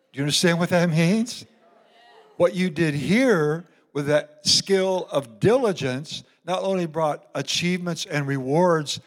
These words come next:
in this world, but it's gonna affect when you die and go to heaven into the next world, the everlasting kingdom. There are some people that are gonna make it, but they're not gonna make it through with an abundant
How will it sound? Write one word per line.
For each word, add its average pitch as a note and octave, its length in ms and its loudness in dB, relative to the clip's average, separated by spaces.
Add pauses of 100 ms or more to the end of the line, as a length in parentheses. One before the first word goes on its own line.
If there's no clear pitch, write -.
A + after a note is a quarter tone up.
(140)
in C3+ 200 -8
this A#3 320 2
world, C#3 340 0 (240)
but E3+ 180 -2
it's E3 160 -2
gonna D#3 320 0
affect D#3 480 -2 (200)
when D3 180 -4
you D3+ 160 -2
die D3+ 600 2
and C#3+ 140 -6
go C#3+ 140 2
to C3+ 100 0
heaven D3+ 460 0 (220)
into D3+ 240 0
the D3 160 -2
next F3+ 320 0
world, C#3 360 2 (180)
the D#3+ 220 -6
everlasting C#3 1160 -2 (180)
kingdom. B2+ 500 -8 (240)
There E3 120 0
are D#3 100 0
some B3 400 0
people D#3 380 -6
that D3 160 0
are D3 60 2
gonna C#3 240 -2
make F#3 360 -2
it, C3+ 180 -2 (200)
but C#3+ 140 -10
they're F3 120 0
not F3+ 240 -2
gonna D#3 220 -2
make D3+ 240 -2
it C#3 100 -6
through D3 220 -2
with C#3 200 0
an C#3 120 0
abundant D#3+ 840 -2